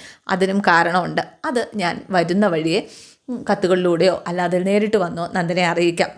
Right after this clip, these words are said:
പക്ഷേ നന്ദന ഇപ്പോൾ ചെയ്യേണ്ടത് ഒന്ന് മാത്രമാണ്. നന്ദന വിചാരിച്ചിരിക്കുന്നത് പോലെ അല്ല കാര്യങ്ങൾ. ഒരിക്കലും അനി ആത്മഹത്യ ചെയ്യാൻ ശ്രമിച്ചതല്ല. നന്ദന വിചാരിച്ചിരിക്കുന്നത് നന്ദനയുടെ ആ ഒരു, ആ, വെളിപ്പെടുത്തലിൽ നിന്നും അല്ലെങ്കിൽ നന്ദനയോടുള്ള ആ ഒരു ഇഷ്ടത്തിൻ്റെ പുറത്ത്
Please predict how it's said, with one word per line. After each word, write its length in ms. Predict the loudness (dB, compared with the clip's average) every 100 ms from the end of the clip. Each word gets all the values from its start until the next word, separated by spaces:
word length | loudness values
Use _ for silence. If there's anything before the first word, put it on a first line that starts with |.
| -8
പക്ഷേ 300 | -6 -4 -6 0
നന്ദന 300 | 0 2 0
ഇപ്പോൾ 220 | -2 -2
ചെയ്യേണ്ടത് 460 | -2 0 0 0 0
ഒന്ന് 340 | 0 0 2
മാത്രമാണ്. 800 | 0 -2 -2 0 -2 -2 -6 -20 -20 -20 _ _ -2
നന്ദന 260 | 0 2 2
വിചാരിച്ചിരിക്കുന്നത് 760 | 2 2 2 0 0 0 0
പോലെ 260 | 2 4 4
അല്ല 260 | 4 4
കാര്യങ്ങൾ. 440 | 4 2 0 0 -4 -8 -12
ഒരിക്കലും 440 | -4 -4 -2 -2 -4 -4
അനി 240 | -4 -4 -6
ആത്മഹത്യ 440 | -8 -4 -4 -2
ചെയ്യാൻ 280 | -2 0 0
ശ്രമിച്ചതല്ല. 680 | 0 -2 -2 0 0 2 0 -6 -20 -14 -4
നന്ദന 400 | -2 0 0 2
വിചാരിച്ചിരിക്കുന്നത് 840 | 2 2 0 -2 -4 -4 -4 -4
നന്ദനയുടെ 580 | -4 -2 0 0 0 0
ആ 100 | 0
ഒരു, 280 | 0 0 -2 -8 -20 -10
ആ, 60 | -2 0 2 0 -2 -4 -4 -4 0
വെളിപ്പെടുത്തലിൽ 680 | 2 2 0 2 2 2 -2
നിന്നും 240 | -2 -4 -6
അല്ലെങ്കിൽ 340 | -4 0 -2 -4 -12 -10
നന്ദനയോടുള്ള 640 | -4 2 2 4 4 2 0
ആ 100 | 0
ഒരു 220 | 0 0 -2
ഇഷ്ടത്തിൻ്റെ 440 | -4 -2 0 0
പുറത്ത് 280 | 0 -2 -6